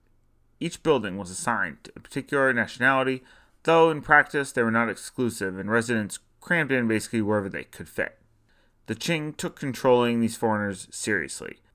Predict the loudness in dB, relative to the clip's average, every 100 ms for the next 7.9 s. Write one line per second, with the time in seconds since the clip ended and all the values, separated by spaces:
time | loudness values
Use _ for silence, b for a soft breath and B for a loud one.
0 | -10 -4 -2 -2 -2 -4 -4 -8 -6 -4
1 | 0 0 -2 -6 -8 -8 -4 -2 0 -2
2 | -2 -6 -12 -8 -8 -8 -8 -8 -12 -8
3 | -10 -10 -18 -20 -20 _ _ _ _ _
4 | _ _ _ _ -8 -4 -2 -2 -2 -4
5 | -4 -6 0 2 2 0 -4 -8 -4 -2
6 | -2 -4 -4 -8 -2 0 0 -4 -6 -6
7 | -6 -6 -8 -8 -12 -2 -2 -2 -6